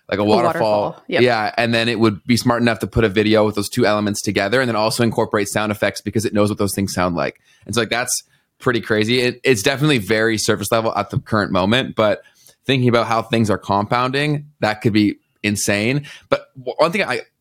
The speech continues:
Speaker 1: I just have to throw this in here now. All of this stuff, I think, only underlines the importance of community, because if content becomes, like, so easy to create, it comes
Speaker 2: Yes.
Speaker 1: down to who do you care about the most,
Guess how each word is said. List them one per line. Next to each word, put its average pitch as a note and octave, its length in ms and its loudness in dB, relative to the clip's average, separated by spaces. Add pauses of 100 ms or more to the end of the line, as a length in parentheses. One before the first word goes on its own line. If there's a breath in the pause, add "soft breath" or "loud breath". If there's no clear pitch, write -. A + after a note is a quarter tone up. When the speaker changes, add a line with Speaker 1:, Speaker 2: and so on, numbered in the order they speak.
(240)
Speaker 1:
I A#2 80 0
just B2 60 -2
have C3+ 100 -2
to B2 60 -2
throw B2+ 120 4
this A#2 100 0
in A2+ 100 2
here A2 160 0
now. G2+ 440 0 (600 loud breath)
All F3+ 240 2
of D#3+ 80 -6
this C3 160 -2
stuff, C3 480 -2 (480)
I B2+ 140 2
think, E3 240 2
only C3 260 2
underlines B2+ 400 0
the C3 60 2
importance A#2 360 0
of A#2 100 0
community, F#2 380 0
because G#2+ 280 0 (100)
if A#2+ 140 2
content E3 440 -2
becomes, C#3 440 0
like, A#2 180 0
so A2+ 280 0
easy A#2 200 -2
to G#2+ 80 -4
create, G2+ 540 2
it - 80 2
comes D3+ 180 0
Speaker 2:
Yes. - 60 -2
Speaker 1:
down C#3+ 160 0
to A#2+ 80 -2
who A#2+ 180 4
do C3 80 4
you C3 120 6
care A2 280 0
about G2 280 0
the F#2 60 -6
most, - 440 -2